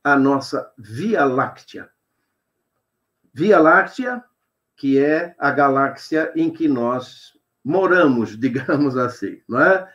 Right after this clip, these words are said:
É onde está o Sol, é onde est-,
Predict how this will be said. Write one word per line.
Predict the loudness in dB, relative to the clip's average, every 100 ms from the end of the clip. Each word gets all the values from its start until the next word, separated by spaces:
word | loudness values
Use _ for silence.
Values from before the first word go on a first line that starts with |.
| _
É | 2
onde | 4 4 2 -2
está | 2 2
o | 2
Sol, | 0 2 4 6 6 4 2 0 _ _ _ -2
é | 0 2 2
onde | 4 4 6 4 0 -2 -4 -8 _ _ _ -10
est-, | -8 -10